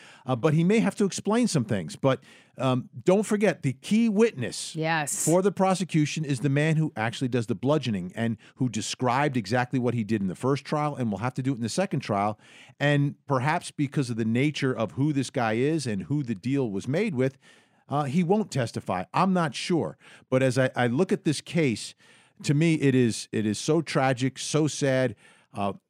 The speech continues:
Speaker 1: for the family. And you're talking about the mother that who, who, who, who you listened to the interview of,
Speaker 2: Yeah,
Speaker 1: and
Speaker 2: yeah.
Speaker 1: the sister of Doctor Teresa Sievers,
Speaker 2: <gasps>
Speaker 1: both
Speaker 2: Oh,
Speaker 1: inside that
Speaker 2: right.
Speaker 1: courtroom, having to listen to this man who got an incredible deal, uh, for a horrific crime that he committed.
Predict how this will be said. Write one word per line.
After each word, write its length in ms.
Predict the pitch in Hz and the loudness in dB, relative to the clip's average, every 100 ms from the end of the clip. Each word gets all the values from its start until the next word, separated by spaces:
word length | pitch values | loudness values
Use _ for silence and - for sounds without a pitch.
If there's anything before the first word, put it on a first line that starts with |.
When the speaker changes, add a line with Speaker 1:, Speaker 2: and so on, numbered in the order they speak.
| - | -8
Speaker 1:
for 100 | 120 | -6
the 80 | 101 | -4
family. 380 | - 127 117 101 | -2 0 0 0
And 60 | |
you're 60 | 98 | 0
talking 220 | 127 117 | -2 -2
about 300 | 110 110 - | 0 -2 -2
the 40 | |
mother 320 | 98 107 120 131 | -2 0 0 0
that 180 | 113 113 | 0 0
who, 200 | 110 101 - | -2 -4 -4
who, 180 | 104 98 | -4 -4
who, 220 | 104 101 - | -6 -6 -8
who 120 | 104 | -10
you 100 | 98 | -6
listened 220 | 101 - | -8 -8
to 60 | 98 | -4
the 120 | 107 | -2
interview 260 | 107 98 107 | 0 0 4
of, 40 | |
Speaker 2:
Yeah, 220 | 104 214 139 - | 4 4 0 0
Speaker 1:
and 120 | 131 | 2
Speaker 2:
yeah. 40 | |
Speaker 1:
the 60 | 139 | 2
sister 480 | - 202 208 - 113 | 0 0 0 0 -2
of 100 | 82 | 0
Doctor 300 | 95 - 98 | -4 -4 -6
Teresa 320 | 107 101 90 | -4 -4 -4
Sievers, 340 | 117 101 95 | -4 -2 -4
Speaker 2:
<gasps> 80 | - | 0
Speaker 1:
both 220 | 123 160 | 2 4
Speaker 2:
Oh, 140 | 185 180 | 2 2
Speaker 1:
inside 580 | 139 147 139 127 143 143 | 0 0 2 2 2 2
that 40 | |
Speaker 2:
right. 140 | 127 | 0
Speaker 1:
courtroom, 440 | - 175 170 113 107 - - - | 0 -2 0 -2 -2 -8 -16 -4
having 260 | 135 151 | 0 0
to 100 | 143 | 0
listen 260 | 147 214 208 | 2 2 2
to 40 | 147 | 0
this 140 | 117 | 0
man 180 | 127 131 | 0 2
who 80 | 135 | 2
got 220 | 143 139 | 0 2
an 80 | 135 | 0
incredible 800 | 123 - - 127 175 233 127 101 | -2 -6 -10 -2 0 2 0 -2
deal, 420 | 85 98 76 - - - - | -2 -2 -2 -8 -16 -18 -8
uh, 180 | 98 101 | -4 -4
for 300 | - 120 107 | -2 -2 -2
a 20 | |
horrific 600 | - 131 107 208 214 143 | 0 0 2 0 0 -4
crime 260 | - 104 104 | -2 0 0
that 100 | 101 | -2
he 80 | |
committed. 460 | 110 110 101 120 143 | -4 -2 0 0 -2